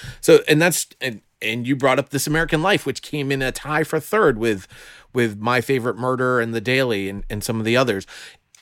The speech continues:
It, we have, there are a lot of shows out there. We mention all the time, there are seven hundred thousand podcasts in Apple Podcasts. Not all of them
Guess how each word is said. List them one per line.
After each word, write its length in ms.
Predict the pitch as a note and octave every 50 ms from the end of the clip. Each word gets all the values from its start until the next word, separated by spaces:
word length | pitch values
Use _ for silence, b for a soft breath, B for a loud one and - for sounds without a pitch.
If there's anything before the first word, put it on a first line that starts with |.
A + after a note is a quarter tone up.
| _ _ -
It, 260 | D#3 F3 F3+ - _ _ _ _ _
we 380 | - B2 A2 A#2 C#3 E3 F#3+
have, 460 | F#3 - - - C#3 D#3+ E3 D3 C#3 -
there 180 | C#3+ D3 D3+
are 260 | C3 - B2+ E3+ G3+
a 60 | E3+ C3+
lot 260 | A#2 A#2+ C3+ D#3+ C#3+
of 120 | C#3 A#2+
shows 260 | - - D3 C#3 A#2+
out 140 | A#2 G2+ F2+
there. 120 | - G2 G2
We 140 | B2 C#3+
mention 340 | C#3 C3 C#3+ D3+ - - C#3+
all 80 | C3+ C3
the 100 | A#2+ A#2
time, 260 | - C3 A#2+ A2+ G#2+
there 80 | A2 A2
are 40 |
seven 280 | - - C3+ B2+ C3+ B2+
hundred 260 | A#2+ A#2+ A2+ A#2 G#2
thousand 400 | - A#2+ A2+ A2+ A2 G2+ A2 G#2 F#2+
podcasts 680 | A2 B2 A2+ G#2+ - - A2 G2+ F#2+ F#2 - - - B B B B B B B
in 120 | B B2+ B2
Apple 240 | A#2 A#2 - B2+ A2
Podcasts. 480 | - A2+ G2+ F#2+ - - - - -
Not 180 | B2+ C3 B2 - -
all 180 | B2+ C3+ C3+ C#3+
of 100 | C#3 C3
them 220 | C#3 C#3 C3+ C3+